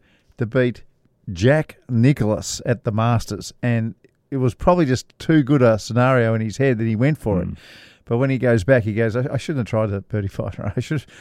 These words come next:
Speaker 1: I should have just hit the five iron, even if it came up short, two putt. I mean, a, I mean, I'm in a playoff.
Speaker 2: Yeah,
Speaker 1: I tried to
Speaker 2: exactly.
Speaker 1: beat him in a playoff,
Speaker 2: Yeah.
Speaker 1: but the thought of having five in a row to
Speaker 2: Mm.
Speaker 1: finish the Masters to
Speaker 2: Yeah.
Speaker 1: beat Jack was probably too much for him."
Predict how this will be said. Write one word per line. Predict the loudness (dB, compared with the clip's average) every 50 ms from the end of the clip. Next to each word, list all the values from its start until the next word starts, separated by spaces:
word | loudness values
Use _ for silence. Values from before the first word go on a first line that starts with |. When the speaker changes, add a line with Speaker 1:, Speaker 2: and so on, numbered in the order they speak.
| -20 -20 -18 _ -8
Speaker 1:
I | -8
should | -6 -2 0 0
have | 0 2
just | 0 -2 -2 -2
hit | -4 -6 -4 -4
the | -6
five | -4 0 2 2 4 4 2 2
iron, | 2 0 2 0 0 -2 -4 _ -14 -20 -20 -20 _ _ _ _ 2
even | 4 4 4 4 2
if | 0
it | 0 -2
came | 0 0 0 0 0
up | -2 -4 -4
short, | -6 -2 0 0 0 0 -2
two | -4 -4 -2 -2 -2
putt. | -2 -4 -6 -6 -6 -4
I | -4 -2
mean, | 0 0 -2
a, | -2 -6 _ _ _ _ -2 -2
I | 0 0
mean, | -2 -2
I'm | 0 0 0 0 0 0
in | 0 0
a | 0
playoff. | 0 0 2 2 0 -4 -6 -12 -14 -10 -10
Speaker 2:
Yeah, | -10 -10 -12 _ -8 -8
Speaker 1:
I | -6
tried |
to | -4
Speaker 2:
exactly. | 0 0 0 0 2 2 2
Speaker 1:
beat | 2
him | 2 0
in | 0
a | -2
playoff, | 0 0 2 2 2 2 0
Speaker 2:
Yeah. | 0
Speaker 1:
but | -2 -4 -4 -4 -10 -20 -20 -20 -20 -20 -20 -20 _ _ _ -10
the | -8 -2
thought | 0 2 4 4
of | 4 4
having | 4 4 4 4 2 -4
five | -2 0 2 2 2 2
in | 2
a | 0
row | 2 2 2
to | 0 -2
Speaker 2:
Mm. | -4
Speaker 1:
finish | -4 -2 -2 -2 -2 -2
the | -4 -4
Masters | -2 -2 -2 -2 -4 -6 -6 -8 -8
to | -6 -8
Speaker 2:
Yeah. | -6 -2
Speaker 1:
beat | 0 0 0 -2 -4
Jack | -2 -2 0 -2 -2 -6 -10 -18 -20 -20 _ _ _ -20 -20 -20 _ _ _ _ _ _ _ -8
was | -8 -6 -2
probably | 2 2 4 4 2
too | 0 0 -2 -2
much | -2 -4 -8 -10
for | -12 -12 -12 -12
him." | -14